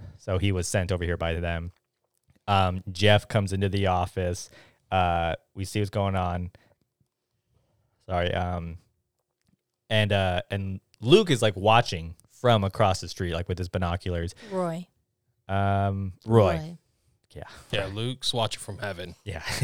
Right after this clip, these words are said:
Speaker 1: <laughs> Hopefully. Uh, so Roy's ro-, watching from across the street. So they're, uh, so it's Jeff, Rudy, and the dead guy all in the office. Um, so I wrote,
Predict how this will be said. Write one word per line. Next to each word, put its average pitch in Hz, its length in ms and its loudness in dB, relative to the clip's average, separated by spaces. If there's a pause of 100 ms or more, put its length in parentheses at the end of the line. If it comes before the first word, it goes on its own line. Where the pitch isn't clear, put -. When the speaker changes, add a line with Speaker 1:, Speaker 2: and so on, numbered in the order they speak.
(480)
Speaker 1:
<laughs> - 600 -6
Hopefully. 98 400 -2 (500)
Uh, 104 160 2
so 117 120 2
Roy's 127 340 8
ro-, 127 280 8
watching 113 340 4
from 113 120 -4
across 110 340 4
the 110 60 -8
street. 92 340 -4 (280)
So 107 600 6 (320)
they're, 120 480 6
uh, 101 300 4 (280)
so 113 140 2
it's 98 160 -2 (120)
Jeff, 131 460 8 (220)
Rudy, 117 600 4 (300)
and 87 160 -4
the 85 120 -4 (280)
dead 107 220 4
guy 98 240 8
all 98 200 4
in 98 60 2
the 95 140 2
office. 87 460 0 (440)
Um, 110 540 4 (800)
so 113 160 6
I 110 40 8
wrote, 104 300 4